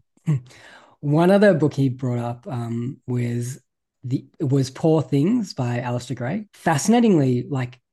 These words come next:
people making a movie of that, I think, is really interesting. And just, like, looking at, you know, book Twitter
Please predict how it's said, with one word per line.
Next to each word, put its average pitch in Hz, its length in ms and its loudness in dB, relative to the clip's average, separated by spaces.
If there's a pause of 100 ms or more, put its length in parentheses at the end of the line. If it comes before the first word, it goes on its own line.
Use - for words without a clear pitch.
(360)
people 175 260 0
making 156 300 2
a 127 60 2
movie 123 400 0
of 107 100 -10
that, 113 340 -10
I 131 100 -4
think, 120 180 -4
is 117 100 -10
really 120 140 -4
interesting. 120 420 -6 (400)
And 147 320 0
just, - 320 -2
like, 135 240 -4
looking 131 240 -4
at, 123 120 -4 (200)
you 131 80 -2
know, 120 160 -4
book - 280 -10
Twitter 123 400 -6